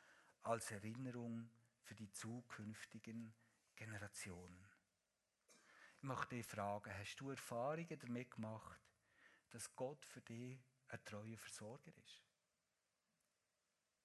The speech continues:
Hast du schon Erfahrungen gemacht, dass das so ist, dass Gott dich einfach treu versorgt?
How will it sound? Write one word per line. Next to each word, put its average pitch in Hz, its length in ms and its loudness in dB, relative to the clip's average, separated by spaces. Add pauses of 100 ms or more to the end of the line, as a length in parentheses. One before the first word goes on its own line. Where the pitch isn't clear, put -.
(180)
Hast - 240 -6
du 120 60 -6
schon 113 180 -4
Erfahrungen 151 600 -4
gemacht, - 500 -10 (460)
dass - 180 -2
das - 220 -4
so 120 200 2
ist, 170 220 -6
dass - 220 -6
Gott 143 400 2
dich 135 200 2
einfach 160 400 2
treu 139 340 0
versorgt? 139 760 -4